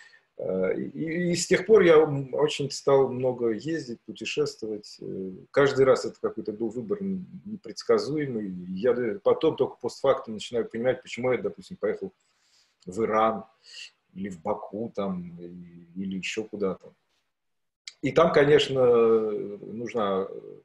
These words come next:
камера, чтобы это вот всё фиксировать. Хотя более точное предположение я всё-таки сделаю,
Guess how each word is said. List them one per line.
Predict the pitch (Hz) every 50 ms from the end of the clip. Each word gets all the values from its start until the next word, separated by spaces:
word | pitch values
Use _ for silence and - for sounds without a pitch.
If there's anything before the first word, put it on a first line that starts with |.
| _
камера, | - - 127 127 123 113 95 87 85 85 - _
чтобы | - - - 95 87 90
это | 87 87 92
вот | 92 90 90 - _
всё | - - 95 92
фиксировать. | - 92 - - - 127 120 113 104 98 - - _ _ _ - - - _
Хотя | - 139 139 143 156
более | 147 143 180 220 220 185 165 156 - - - 131 -
точное | - 156 147 - - - 131 127 123 120 117 117
предположение | 113 - - 107 - 120 127 131 139 135 120 143 170 196 180 160 135
я | 123 113
всё-таки | - - - - - 131
сделаю, | 117 113 123 139 151 143 139 139 131 123 127 123